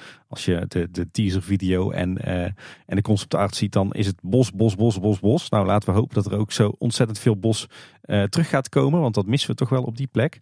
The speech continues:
Eh, ja, en er zijn natuurlijk ook heel veel elementen die we, die we al zien in die concept art, hè. Denk aan al die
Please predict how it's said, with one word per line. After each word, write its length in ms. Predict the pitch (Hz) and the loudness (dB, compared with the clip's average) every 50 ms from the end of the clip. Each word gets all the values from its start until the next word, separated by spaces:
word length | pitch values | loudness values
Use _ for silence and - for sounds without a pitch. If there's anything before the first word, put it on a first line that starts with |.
| _ - - - - - _ _ _ | _ -20 -20 -20 -20 -20 _ _ _
Eh, 220 | - 120 120 120 - | -2 0 0 2 2
ja, 140 | 139 143 - | 2 2 2
en 140 | 143 180 | 2 4
er 60 | 196 165 | 4 4
zijn 120 | 147 113 | 4 4
natuurlijk 320 | 104 101 107 101 - - | 2 2 0 0 2 2
ook 140 | 90 90 - | 0 0 0
heel 160 | 98 98 98 | 0 0 0
veel 140 | 95 - - - | 0 -2 -2 0
elementen 440 | 104 98 95 92 92 95 95 - | 0 2 2 2 2 0 0 -2
die 100 | 95 98 | -2 0
we, 220 | 92 98 98 98 - | 0 0 0 0 0
die 120 | - 107 92 | 0 -2 -2
we 80 | 95 | 0
al 140 | - - 90 | 0 -2 0
zien 180 | - 104 107 104 | 0 0 0 0
in 100 | 101 98 | 0 -2
die 80 | 92 | -2
concept 400 | - - 104 95 - - - - | -2 -2 -4 -4 -4 -6 -8 -6
art, 200 | - - - - | -4 -4 -4 -4
hè. 120 | - 98 98 | -4 -2 0
Denk 280 | - 98 95 90 92 | 0 0 0 0 0
aan 140 | 95 90 90 | -2 0 0
al 100 | 92 92 | 0 0
die 100 | 101 | 0